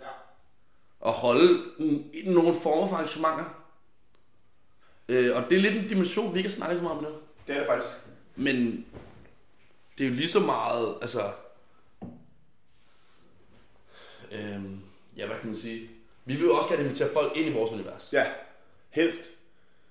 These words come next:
Speaker 1: Det er det, der, det er det, der, det er det, der udvikler det jo.
Speaker 2: Præcis.
Speaker 1: Ellers kommer vi ikke nogen vejen.
Speaker 2: Nej, og
Speaker 1: Det er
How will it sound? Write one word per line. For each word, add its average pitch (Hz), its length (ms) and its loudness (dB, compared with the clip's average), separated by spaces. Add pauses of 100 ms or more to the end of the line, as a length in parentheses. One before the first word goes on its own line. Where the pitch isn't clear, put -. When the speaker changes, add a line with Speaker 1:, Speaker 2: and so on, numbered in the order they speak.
(440)
Speaker 1:
Det 123 60 -6
er 135 120 2
det, - 100 2
der, - 40 -6
det 127 40 -2
er 131 40 -2
det, 139 80 -2
der, 180 100 4
det 139 100 6
er 113 40 -4
det, 120 100 -6
der 147 60 2
udvikler 143 400 2
det 113 120 -2
jo. 110 60 -4 (180)
Speaker 2:
Præcis. 113 460 -14 (260)
Speaker 1:
Ellers 139 160 -4
kommer 151 200 2
vi 135 60 0
ikke 131 140 -2
nogen 117 180 0
vejen. 120 100 -8
Speaker 2:
Nej, 110 220 -4 (140)
og - 80 -2
Speaker 1:
Det - 180 -8
er - 20 -4